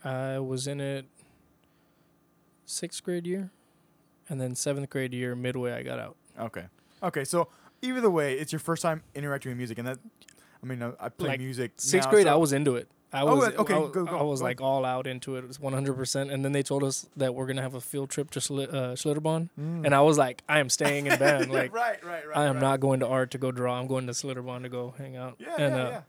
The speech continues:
Speaker 2: right.
Speaker 1: so I was real into it sixth grade. Seventh grade, um, we kinda, I kinda, like, fell out of it. I didn't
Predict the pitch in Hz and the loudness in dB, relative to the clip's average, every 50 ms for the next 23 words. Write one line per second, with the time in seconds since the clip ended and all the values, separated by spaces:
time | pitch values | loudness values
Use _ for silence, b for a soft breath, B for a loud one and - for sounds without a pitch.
0 | _ _ _ - - - b b b b b b b b - - 143 143 147 160 | _ _ _ -20 -20 -20 b b b b b b b b -4 0 2 4 6 4
1 | 147 139 151 151 147 147 143 - 151 139 - 151 139 - - 143 135 127 131 131 | 6 6 6 6 6 4 4 2 0 0 0 0 -2 -2 -2 -2 -2 -2 -2 -4
2 | 127 - - - 156 156 165 160 - 170 165 165 165 160 175 - _ _ _ _ | -4 -4 -2 -2 -2 -2 -4 -2 0 2 4 4 4 2 -2 -10 _ _ _ _
3 | _ _ _ _ _ _ _ _ - - - _ - 151 139 131 131 127 123 120 | _ _ _ _ _ _ _ _ -20 -20 -14 _ 0 0 2 2 2 0 -2 -4
4 | 120 120 117 101 b b b b b b b b b b _ _ _ _ _ _ | -6 -10 -14 -18 b b b b b b b b b b _ _ _ _ _ _
5 | _ _ _ _ _ _ _ _ _ _ _ - 151 139 - 139 139 143 139 131 | _ _ _ _ _ _ _ _ _ _ _ -14 -8 -4 -2 -2 0 0 0 -2
6 | 123 117 127 127 - 143 143 147 147 135 127 117 117 - - - - 143 131 127 | -2 -2 -6 -6 -6 -6 -4 -4 -4 -4 -6 -6 -10 -12 -16 -8 -6 -4 -4 -2
7 | 123 120 123 127 123 123 123 123 120 127 127 127 127 127 127 123 120 - | -4 -4 -6 -8 -8 -8 -10 -10 -10 -10 -10 -10 -10 -10 -12 -14 -16 -18